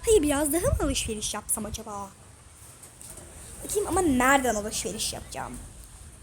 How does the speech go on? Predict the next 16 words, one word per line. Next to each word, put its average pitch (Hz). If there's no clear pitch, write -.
Bakıyorum, 349
yani 359
alacağım 349
bir 349
şey 440
kalmadı. 359
O 381
yüzden 466
evime 262
giriyorum. 226
Girelim 233
bakalım. 381
Evet, 233
geldik. 233
Şimdi 330
eşyalarımızı 226